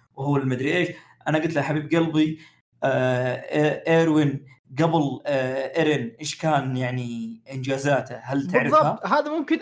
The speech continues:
Speaker 2: أبرز إنجاز. يعني، هو
Speaker 1: آه،
Speaker 2: كقائد
Speaker 1: ف-،
Speaker 2: هذا أقل شيء يسويه.
Speaker 1: وحرفيًا، آه،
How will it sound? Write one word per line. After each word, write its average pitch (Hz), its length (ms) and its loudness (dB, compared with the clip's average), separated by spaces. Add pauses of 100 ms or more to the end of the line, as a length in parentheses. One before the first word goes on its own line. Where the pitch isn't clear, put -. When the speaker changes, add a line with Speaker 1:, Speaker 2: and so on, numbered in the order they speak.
Speaker 2:
أبرز 247 400 0
إنجاز. 226 680 0 (320)
يعني، 160 220 -6
هو 226 60 -2
Speaker 1:
آه، 240 40 -4
Speaker 2:
كقائد 220 440 4
Speaker 1:
ف-، - 20 6
Speaker 2:
هذا 247 380 4
أقل 262 240 -2
شيء 226 180 -2
يسويه. 156 460 -8 (560)
Speaker 1:
وحرفيًا، 151 1500 0
آه، 131 800 -2